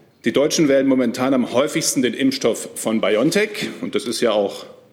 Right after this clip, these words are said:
in Ordnung so. Die Nachfrage nach dem Impfstoff von BioNTech ist allerdings in den letzten zwei Wochen sehr, sehr stark gestiegen. Allein in dieser Woche, heute vor allem, heute und morgen,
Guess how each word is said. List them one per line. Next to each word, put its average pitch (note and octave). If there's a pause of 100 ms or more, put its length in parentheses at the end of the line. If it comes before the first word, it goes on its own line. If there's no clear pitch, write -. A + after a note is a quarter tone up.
(100)
in A2+
Ordnung D3+
so. F3+ (600)
Die A#2+
Nachfrage C#3
nach C3+
dem A#2
Impfstoff C#3
von B2+
BioNTech A#2+
ist B2+
allerdings B2+
in B2
den A2+
letzten B2
zwei A2+
Wochen B2 (260)
sehr, A2+
sehr A#2
stark G2 (240)
gestiegen. A2+ (1400)
Allein A#2+
in A#2+
dieser C#3+
Woche, C3+
heute C3+
vor C#3
allem, C#3+
heute A#2+
und G#2+
morgen, C3